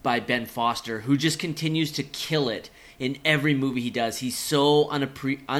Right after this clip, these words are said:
underappreciated and s-, just kind of,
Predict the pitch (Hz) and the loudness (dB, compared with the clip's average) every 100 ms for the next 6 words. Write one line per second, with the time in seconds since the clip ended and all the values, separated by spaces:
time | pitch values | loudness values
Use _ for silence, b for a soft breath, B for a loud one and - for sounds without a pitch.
0 | 156 160 143 - 139 139 123 107 98 98 | 4 4 4 2 0 0 -2 -2 -2 -8
1 | - B B B - 117 113 110 110 107 | -12 B B B -6 -4 -2 -4 -6 -10
2 | - - - - - 175 - 294 240 | -14 -16 -16 -18 -8 -6 -2 0 0